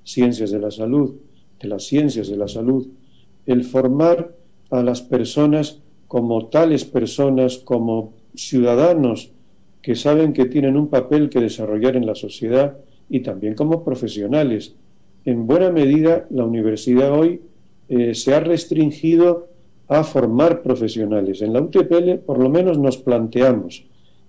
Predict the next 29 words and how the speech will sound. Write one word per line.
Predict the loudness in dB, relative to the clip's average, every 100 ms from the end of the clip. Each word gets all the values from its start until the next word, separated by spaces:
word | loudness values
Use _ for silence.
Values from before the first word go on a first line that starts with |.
| -6
y | 2 4
nos | 6 4
proponemos | 0 0 2 2 4 4 2 0
formar | 0 0 2 0 -2
personas, | -6 -4 2 2 2 0 -6 -20 -20 -8
formar | -4 2 2 2
ciudadanos | 2 4 6 4 2 0
y | -4
formar | -4 0 0 0 -4
profesionales. | -8 -6 -6 -6 -8 -12 -10
De |
manera | -4 0 2 2
que | 2 0 -2 -18 -20 -20 -10
este | -8 -2 0
planteamiento | 2 0 2 2 4 4 2 2 0 -2 -16 -20 -20 -10
de | 2 4
los | 4 0
valores | 0 2 4 4 2 0
que | -6
tienen | -2 0 2 0 0
que | 0 0 -4 -18
forjar | -2 0 0 2 2 4
la | 4
vida | 6 6 4
humana, | 4 0 -2 -4
porque | -6 -2
en | 0
la | 2
universidad | 2 4 4 2 2 2 2